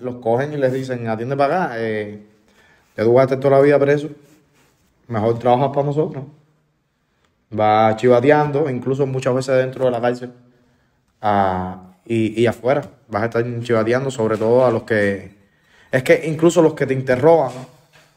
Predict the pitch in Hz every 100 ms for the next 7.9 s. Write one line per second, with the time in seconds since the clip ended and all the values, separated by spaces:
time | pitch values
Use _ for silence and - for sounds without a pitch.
0 | _ _ 135 139 135 156 151 117 135 143
1 | 135 151 147 123 131 - 101 - _ _
2 | _ _ _ _ _ _ _ _ 113 113
3 | 101 151 156 123 147 143 143 135 123 117
4 | - 135 113 101 - 107 104 101 107 101
5 | 107 123 120 110 104 104 104 104 _ -
6 | _ _ _ 104 104 131 127 110 113 120
7 | 120 110 110 113 110 104 110 110